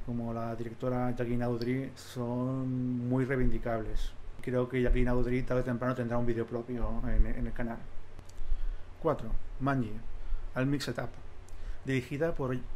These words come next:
Yasuzo Masumura en el sesenta y cuatro, en Japón. La película trata sobre la señora Rakiuchi, que es una mujer casada con un, con un prestigioso abogado,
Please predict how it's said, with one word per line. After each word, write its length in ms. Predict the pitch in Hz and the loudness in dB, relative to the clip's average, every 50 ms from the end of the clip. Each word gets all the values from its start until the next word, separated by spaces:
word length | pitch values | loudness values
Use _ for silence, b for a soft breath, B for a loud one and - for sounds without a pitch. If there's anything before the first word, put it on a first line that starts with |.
| - - - | -4 -4 -4
Yasuzo 420 | - 127 - 131 123 139 139 135 - - - - - - - - - - | -4 -4 -2 -4 -4 -4 -4 -4 -4 -6 -12 -18 -20 -20 -20 -12 -8 -6
Masumura 580 | 120 - - 127 123 131 156 180 202 233 240 - - - - B B B B B - | -6 -4 -2 -2 -2 0 0 0 0 -2 -4 -6 -10 -12 -14 B B B B B -6
en 60 | 135 | -6
el 60 | 123 | -6
sesenta 280 | - 127 - 120 - 127 | -4 -6 -6 -6 -6 -6
y 20 | |
cuatro, 320 | - - 120 117 113 - - - - - - - - - | -4 -4 -4 -4 -4 -6 -10 -10 -10 -8 -6 -2 0 0
en 60 | - | 0
Japón. 320 | - - 107 - 117 107 101 - - - - - - - - - - - - - - - - - - - - - - - - - - | 0 0 -2 -2 -4 -4 -6 -8 -12 -14 -16 -16 -16 -14 -12 -12 -10 -10 -12 -12 -14 -18 -18 -20 -18 -18 -14 -12 -10 -8 -8 -8 -6
La 200 | 160 135 120 120 | -4 -4 -2 -2
película 200 | 127 143 202 196 | -2 -2 0 0
trata 180 | 180 165 202 | 2 2 0
sobre 480 | 190 - - 151 147 151 165 185 196 190 | 0 0 -2 -4 -4 -2 -2 -2 -2 0
la 80 | 156 127 | 2 4
señora 380 | - 131 131 139 143 151 156 143 | 4 4 4 2 2 2 0 0
Rakiuchi, 520 | 143 - - 131 147 170 - - - 151 | -2 -2 -2 -2 -2 -2 -4 -6 -8 -10
que 60 | - 127 | -10 -8
es 80 | - - | -6 -4
una 80 | 123 | -2
mujer 240 | 123 123 - 127 123 | -2 -2 -2 -4 -6
casada 580 | 123 123 117 - - 143 147 143 143 147 151 151 | -6 -8 -10 -8 -8 -8 -6 -6 -6 -6 -6 -4
con 120 | 131 123 | -4 -6
un, 40 | 117 | -6
con 180 | - - - 123 | -6 -6 -6 -6
un 40 | 113 | -6
prestigioso 480 | 131 - - - - 139 123 - 120 | -6 -8 -10 -12 -12 -12 -10 -8 -6
abogado, 540 | 113 117 117 113 123 139 156 156 135 135 - | -4 -4 -4 -2 -2 -4 -4 -2 -2 -2 -2